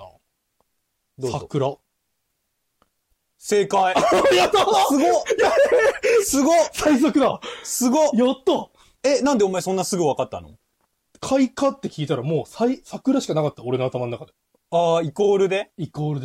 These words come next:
Speaker 2: で。
Speaker 1: 一部では、散りゆく儚さや、急ぎ-、潔さも、
Speaker 2: うん。
Speaker 1: 愛玩の対象となっている。
Speaker 2: あー、
Speaker 1: 古くから、
Speaker 2: いいね。
Speaker 1: 諸行無常といった感覚に例えられており、パッ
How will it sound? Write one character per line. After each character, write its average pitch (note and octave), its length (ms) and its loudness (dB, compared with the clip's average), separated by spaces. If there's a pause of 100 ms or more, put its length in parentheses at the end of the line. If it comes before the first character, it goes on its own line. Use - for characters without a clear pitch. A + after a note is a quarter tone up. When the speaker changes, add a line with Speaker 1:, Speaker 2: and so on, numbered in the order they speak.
Speaker 2:
で。 D3 60 -8
Speaker 1:
一 F3 160 -6
部 D#3 100 -6
で B2+ 120 -8
は、 G#2 240 -10
散 D#3 140 -12
り E3 120 -10
ゆ E3+ 80 -10
く D#3+ 100 -16
儚 C#3 380 -10
さ D3 160 -8
や、 E3 220 -4
急 C#3+ 200 -10
ぎ-、 C#3 260 -10
潔 D#3+ 500 -4
さ C#3+ 180 -6
も、 F3 240 -2
Speaker 2:
う G3 140 -6
ん。 C3 80 -8
Speaker 1:
愛 C3+ 140 -10
玩 C3+ 100 -6
の B2+ 160 -14
対 B2 160 -10
象 A#2+ 160 -16
と A#2 80 -18
な A2+ 80 -14
っ A2+ 80 -20
て - 100 -20
い F2 100 -20
る。 - 120 -20 (240)
Speaker 2:
あ - 20 -20
ー、 - 40 -18
Speaker 1:
古 D3 160 -6
く A#2 100 -18
か A#2+ 120 -4
ら、 D3+ 100 0
Speaker 2:
い - 20 0
い - 40 -4
ね。 - 40 -20 (260)
Speaker 1:
諸 D3+ 160 -10
行 C3 160 -6
無 A2+ 140 -12
常 A2 160 -12
と G#2+ 100 -18
い G2+ 40 -16
っ - 20 -20
た - 160 -18
感 A2+ 180 -12
覚 G#2+ 200 -16
に G#2 100 -18
例 G#2 180 -16
え G#2+ 60 -12
ら G#2 100 -14
れ G2 60 -20
て - 80 -18
お F2+ 100 -14
り、 E3+ 220 -14 (100)
パ B2 120 -14
ッ - 40 -16